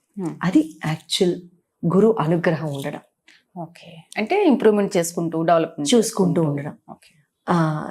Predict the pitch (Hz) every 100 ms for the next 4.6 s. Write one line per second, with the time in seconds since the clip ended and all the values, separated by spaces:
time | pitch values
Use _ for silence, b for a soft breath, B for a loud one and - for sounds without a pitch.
0 | - 185 185 214 262 240 175 170 175 156
1 | 143 139 156 B B B B 196 208 208
2 | 214 220 302 262 226 185 196 214 247 262
3 | 208 202 214 247 233 - 208 196 - 165
4 | 131 139 160 165 170 -